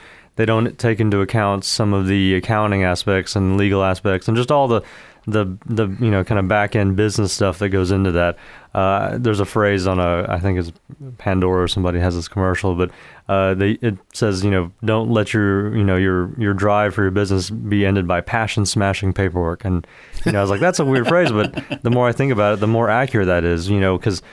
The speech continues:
you know, someone who opens up a bakery, they didn't open that up to do, you know, five hours of paperwork every week, you know, that, or ten or whatever, however much they get to. They, they didn't, they did it to, you know,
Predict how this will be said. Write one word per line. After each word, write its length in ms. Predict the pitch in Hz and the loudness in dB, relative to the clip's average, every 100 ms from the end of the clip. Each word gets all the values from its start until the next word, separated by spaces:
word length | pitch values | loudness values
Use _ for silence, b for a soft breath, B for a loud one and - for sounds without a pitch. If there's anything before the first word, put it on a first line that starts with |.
| B B | B B
you 100 | 120 | -2
know, 80 | 104 | 0
someone 280 | - 139 123 | 0 0 2
who 80 | 117 | 2
opens 240 | 107 110 | 2 0
up 100 | 95 | 0
a 40 | |
bakery, 520 | 98 113 117 95 92 - B B - | 0 0 2 0 0 -2 B B -2
they 100 | 117 | 0
didn't 200 | 127 117 | 2 2
open 200 | 107 110 | 0 2
that 120 | 98 | 2
up 180 | 101 - | 0 -2
to 100 | 101 | -2
do, 320 | 101 98 90 - | 0 0 -2 -4
you 100 | 113 | 0
know, 120 | 98 | 0
five 320 | 87 117 107 98 | 0 0 0 2
hours 280 | 98 98 | 0 0
of 80 | 95 | -2
paperwork 520 | - 107 101 95 90 | 0 0 0 0 0
every 180 | 98 87 | 0 0
week, 340 | 87 98 - - b b | 0 0 -2 -12 b b
you 80 | |
know, 120 | 98 92 | 0 0
that, 120 | 107 | 0
or 160 | 101 92 | 0 -2
ten 380 | - 113 98 | -2 0 2
or 140 | 90 87 | 2 2
whatever, 240 | 92 95 | 2 2
however 260 | 107 104 98 | 0 2 2
much 200 | 101 - | 0 0
they 100 | 92 | 0
get 200 | 101 95 | 0 0
to. 160 | 95 | 0
They, 120 | 92 117 | 0 0
they 220 | 117 120 | 0 2
didn't, 260 | 123 117 | 2 0
they 120 | 107 113 | 0 0
did 140 | 131 | 0
it 140 | 120 | 0
to, 220 | - 110 98 | 0 0 0
you 100 | 107 | 0
know, 200 | 98 | 0